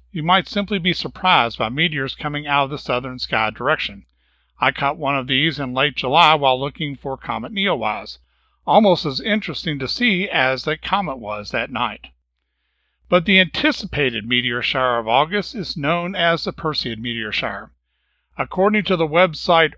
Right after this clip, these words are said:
earthsky dot org, Earth Sky is all one word for that U R L,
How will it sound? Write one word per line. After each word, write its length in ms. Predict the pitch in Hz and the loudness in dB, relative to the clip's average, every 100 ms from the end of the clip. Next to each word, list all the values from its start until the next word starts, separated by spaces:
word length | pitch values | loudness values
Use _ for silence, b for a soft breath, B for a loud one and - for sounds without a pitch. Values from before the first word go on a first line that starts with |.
| - | -4
earthsky 760 | 165 180 - - 165 147 139 | -2 -2 -4 -2 2 4 2
dot 280 | 123 127 143 | 2 2 2
org, 460 | 185 190 147 131 151 147 _ _ _ - | -2 0 2 0 -6 -18 _ _ _ -4
Earth 220 | 139 151 | -2 -2
Sky 460 | - - 143 139 135 | -6 -2 2 4 2
is 260 | 156 123 | -2 -4
all 220 | 120 113 120 | -2 0 -2
one 220 | 117 107 | -6 -4
word 480 | 147 147 113 135 - | -2 -2 -2 -8 -14
for 160 | - | -8
that 200 | 117 139 | -6 -6
U 120 | 131 | -8
R 220 | 107 104 - | -8 -8 -6
L, 320 | 101 101 | -8 -10